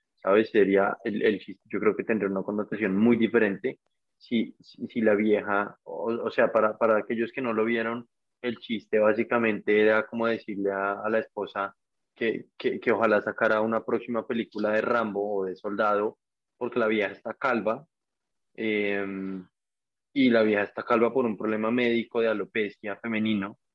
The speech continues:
que la vieja al parecer ha hablado abiertamente diciendo que es una, es una enfermedad y es una cosa que la vieja está en tratamiento médico para solucionar, pero pues aún, aún no llega a, a, a, a tener pelo bien,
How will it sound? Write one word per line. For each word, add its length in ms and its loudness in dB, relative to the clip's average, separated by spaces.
que 80 0
la 80 6
vieja 260 2
al 100 -4
parecer 380 0
ha 60 2
hablado 600 0
abiertamente 640 -8
diciendo 240 -6
que 80 -12
es 60 -10
una, 260 -2
es 180 -8
una 100 -4
enfermedad 560 2
y 80 4
es 80 -2
una 160 -4
cosa 180 -8
que 60 -6
la 100 0
vieja 180 -2
está 160 -8
en 60 -2
tratamiento 440 -4
médico 400 -4
para 360 -2
solucionar, 540 0
pero 160 -4
pues 180 -8
aún, 260 -6
aún 420 2
no 160 6
llega 520 4
a, 420 -2
a, 240 -8
a, 240 -4
a 60 2
tener 340 0
pelo 220 4
bien, 340 2